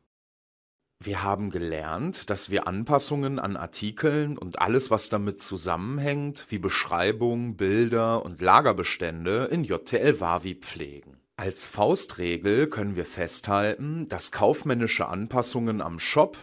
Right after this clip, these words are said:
in der Warenwirtschaft getätigt werden. Dennoch hat der J T L-Shop einen Admin-Bereich. Aber wofür eigentlich?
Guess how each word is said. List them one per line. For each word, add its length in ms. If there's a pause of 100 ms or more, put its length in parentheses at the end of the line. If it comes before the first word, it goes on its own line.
in 140
der 180
Warenwirtschaft 880
getätigt 600
werden. 600
Dennoch 760
hat 160
der 100
J 180
T 140
L-Shop 720
einen 320
Admin-Bereich. 1080 (120)
Aber 240
wofür 480
eigentlich? 680